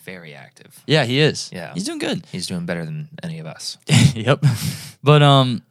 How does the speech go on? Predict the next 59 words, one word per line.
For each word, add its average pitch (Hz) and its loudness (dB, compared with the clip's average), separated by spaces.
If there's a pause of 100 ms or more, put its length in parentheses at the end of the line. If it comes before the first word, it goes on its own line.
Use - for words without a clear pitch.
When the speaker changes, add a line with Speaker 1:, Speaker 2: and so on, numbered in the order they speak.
Speaker 2:
yeah, 170 2
he 156 4
reaches 156 4
out, 139 4
and 117 -2
we 110 0
set 123 0
up 123 -2
that 117 0
meeting, 127 0
and 120 -2
that's, - -4 (240)
so - -6
I 156 2
met 180 0
him 160 2
at 123 -4
Pinewood 123 -2
Social 110 -4
Speaker 1:
Oh, 135 2 (100)
I'm 160 0
going 156 4
there 123 4
Speaker 2:
before. - 2
Speaker 1:
tomorrow. 151 -4 (140)
Speaker 2:
Dude, - -2 (220)
it's 156 0
Speaker 1:
Yeah. - 0
Speaker 2:
a - 0
good 277 -4
place. 349 -4
Speaker 1:
It's 160 -6
Speaker 2:
I'm 143 -6
sure 170 -6
you 165 -4
know 160 0
that 156 0
more 156 2
than 170 0
I 180 -4
do. 104 -8 (380)
Speaker 1:
I - -20
don't 113 -14
know. - -20
Speaker 2:
I've 117 -16
only 131 -8
lived 143 -4
here 160 -8
for 160 -10
a 170 -8
year, 165 -6
but 117 -2 (140)
Speaker 1:
Psh, - -12
I've 107 -6
only 139 0
lived 131 -4
here 135 -6
for, 139 -10 (760)
f-, 135 -14